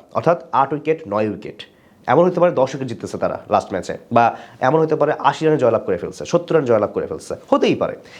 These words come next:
অর্থাৎ তাদের যে ইকোনমি ব্যাপারটা দেখতে পাচ্ছি আমরা, গড় যে জয়টা, তারা কিন্তু সাতটা ম্যাচের মধ্যে ছয়টা ম্যাচ <coughs> already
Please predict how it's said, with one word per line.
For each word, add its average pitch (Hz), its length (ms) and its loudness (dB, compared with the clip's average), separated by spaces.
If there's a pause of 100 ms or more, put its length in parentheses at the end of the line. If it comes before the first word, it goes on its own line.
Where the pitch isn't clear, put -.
(240)
অর্থাৎ 214 360 2
তাদের 156 340 4
যে 185 180 -4
ইকোনমি 139 500 0
ব্যাপারটা 104 400 0
দেখতে 98 260 -4
পাচ্ছি 98 240 0
আমরা, 156 220 0 (140)
গড় 127 280 4
যে 123 120 -2
জয়টা, 107 340 0 (320)
তারা 135 140 4
কিন্তু 151 220 -4
সাতটা 147 400 0
ম্যাচের 156 240 0
মধ্যে 156 180 0
ছয়টা 131 420 0
ম্যাচ 160 300 0
<coughs> - 520 -2
already 127 420 2